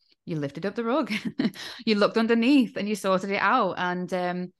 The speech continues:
I think that you can really relate that to even just things like, you know, quitting your job,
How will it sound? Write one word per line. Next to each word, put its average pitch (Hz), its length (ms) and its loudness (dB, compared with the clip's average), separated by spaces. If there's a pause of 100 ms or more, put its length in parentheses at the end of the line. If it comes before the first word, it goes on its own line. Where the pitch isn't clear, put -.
(280)
I 208 120 2
think 254 240 0
that 269 60 -2
you 277 80 2
can 254 140 -2
really 214 180 -2
relate 196 240 0
that 175 200 -2
to 196 100 -6
even 190 340 -2
just 220 160 -4
things 196 220 -4
like, 175 160 -4
you 185 60 -2
know, 175 60 -4
quitting 196 240 -4
your 185 100 -2
job, 202 440 0